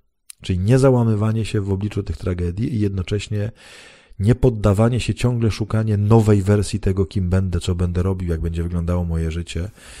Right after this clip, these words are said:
Ciągłe pójście do przodu, nie? On to miał w sobie w sposób jakiś zupełnie niezwykły. I to jest bardzo piękne, y, w tym, y, w tym świętym. Koniec w związku z tym oczywiście, y,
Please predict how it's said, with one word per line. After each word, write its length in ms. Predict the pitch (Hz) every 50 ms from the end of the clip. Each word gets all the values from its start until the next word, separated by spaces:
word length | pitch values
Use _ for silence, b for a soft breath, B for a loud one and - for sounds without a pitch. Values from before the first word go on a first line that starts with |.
| B B B B -
Ciągłe 640 | - 127 127 131 127 123 117 117 113 110 107 104 107 - _ _ _ - - _ _ _ _ _ _ _ _ _ - - - - _
pójście 300 | 117 123 120 - 107 92
do 100 | 92 90
przodu, 340 | - - - 90 80 80 - -
nie? 180 | - 92 110 117 117 120 - _ _
On 220 | - - 104 117 113
to 120 | - 101
miał 300 | 92 90 85 80 78 73
w 100 | - -
sobie 260 | - 87 85 82 80
w 60 | 76 -
sposób 400 | - - - 90 - - 90 85
jakiś 240 | 80 - 85 82
zupełnie 460 | 87 95 85 - 110 104 98 95 90 87
niezwykły. 560 | 85 80 80 78 80 76 - - - - - - _ _ _ B B B B B B B B B B -
I 40 |
to 100 | - 123
jest 120 | 127 117 104
bardzo 340 | 113 113 110 104 90 87 80
piękne, 580 | - 85 78 73 73 - - - 71 73 82 - - -
y, 220 | - 73 71 64
w 80 | - -
tym, 300 | - 82 76 73 73 73
y, 240 | 73 73 80 78 -
w 80 | -
tym 160 | - 82 76 73
świętym. 500 | - - 76 71 71 69 - - - - _ _ _ _ B B B B B B B B B B B B B B B B B B _ _ _
Koniec 200 | - 175 202 170
w 20 | 143
związku 260 | 139 127 131 - 135
z 60 | -
tym 120 | 143 127
oczywiście, 680 | 107 95 - 90 82 78 - - - - 113 123 123 110 B B B B 98
y, 140 | 98 92